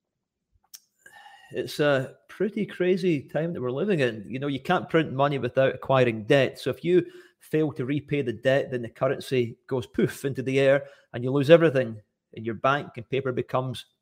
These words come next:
worthless. Now, if tax revenue falls and interest rates and borrowing rise, U S got a rise after leaving the U-, U S and the credit rating was downgraded, then again, it won't take much to rock the boat. And this happened many times throughout history.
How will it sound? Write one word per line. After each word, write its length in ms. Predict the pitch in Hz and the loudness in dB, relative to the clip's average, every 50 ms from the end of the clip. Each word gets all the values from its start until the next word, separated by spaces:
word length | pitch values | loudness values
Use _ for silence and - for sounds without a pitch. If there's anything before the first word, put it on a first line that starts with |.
| _ _ - | _ _ -4
worthless. 560 | 151 185 180 - - 117 117 110 - - - _ _ _ _ _ _ _ _ _ | -2 -2 -2 -2 -4 -8 -8 -8 -10 -16 -18 _ _ _ _ _ _ _ _ _
Now, 80 | - 131 | -10 -8
if 140 | 120 - - | -8 -8 -6
tax 320 | - 165 170 - - 139 | -4 -4 -4 -4 -6 -6
revenue 460 | 127 135 147 151 143 151 135 135 139 | -2 0 2 2 2 0 -2 -2 -4
falls 480 | 123 - - 147 147 151 160 160 139 117 | -4 0 2 4 4 4 4 2 -2 -4
and 80 | 139 143 | -6 -8
interest 380 | 135 - - 143 127 131 - 139 | -6 -4 -2 -2 -2 -2 0 0
rates 220 | 139 131 - - | 0 0 -2 -4
and 140 | 120 110 107 | -8 -4 0
borrowing 400 | 135 135 139 139 135 135 135 117 | 2 2 2 2 0 -2 -2 -2
rise, 480 | 123 131 139 151 165 170 160 - - - _ _ _ _ _ _ _ _ _ _ | 0 0 2 2 0 -2 -4 -6 -8 -14 _ _ _ _ _ _ _ _ _ _
U 260 | - 131 135 139 143 | -6 -2 0 2 2
S 220 | 147 143 139 135 - | 2 2 0 -2 -4
got 180 | - 135 - | -4 -2 -2
a 60 | 113 113 | 0 0
rise 340 | 127 131 139 139 131 117 | 2 2 2 2 0 0
after 260 | 139 131 131 - 127 123 | -2 -2 -2 -2 -2 -2
leaving 220 | 127 131 120 127 | 0 -2 -2 -4
the 80 | 123 117 | -6 -6
U-, 200 | 120 127 131 - | -4 -6 -6 -4
U 240 | 131 127 135 135 135 | -4 -2 0 2 4
S 340 | 135 135 131 117 - - - | 4 2 0 -4 -8 -12 -14
and 80 | - 107 | -14 -14
the 40 | 104 | -10
credit 300 | - - 135 127 95 110 | -6 -4 -4 -2 -2 -2
rating 180 | 117 101 113 | -2 -4 -4
was 120 | 113 113 104 | -4 0 2
downgraded, 640 | 127 127 123 117 110 127 131 139 151 151 139 131 120 - - | 4 4 4 2 2 2 2 2 2 -2 -4 -6 -14 -12 -8
then 140 | - 117 117 | -6 -4 -4
again, 500 | 117 117 110 135 135 139 147 151 139 - _ _ _ _ _ - | -4 -2 2 4 6 6 4 4 0 -6 _ _ _ _ _ -8
it 60 | 110 | -4
won't 260 | 104 123 123 - - | -4 -2 -4 -4 -4
take 180 | - 120 - - | -6 -6 -6 -4
much 380 | 110 120 117 - - - - _ _ _ _ _ _ _ _ _ _ _ _ _ _ _ _ _ _ | -4 -6 -6 -6 -8 -12 -18 _ _ _ _ _ _ _ _ _ _ _ _ _ _ _ _ _ _
to 80 | - 98 | -6 0
rock 240 | 110 117 - - - | 2 2 0 0 -2
the 80 | 120 | -2
boat. 340 | 110 151 180 - - - - _ _ _ _ _ _ - - - - - | 0 2 2 0 0 -4 -12 _ _ _ _ _ _ -20 -20 -20 -10 -6
And 100 | - 139 | 0 4
this 140 | 160 175 - | 4 4 6
happened 360 | - 190 185 180 190 175 151 | 6 4 4 6 4 4 4
many 240 | 156 170 202 190 185 | 4 4 4 2 0
times 380 | - - 208 226 214 165 123 - | 0 0 0 0 0 -2 -4 -4
throughout 260 | - 135 139 - 127 | -2 0 2 2 2
history. 480 | 151 170 - - 147 127 120 110 104 | 2 0 0 0 0 2 2 0 -2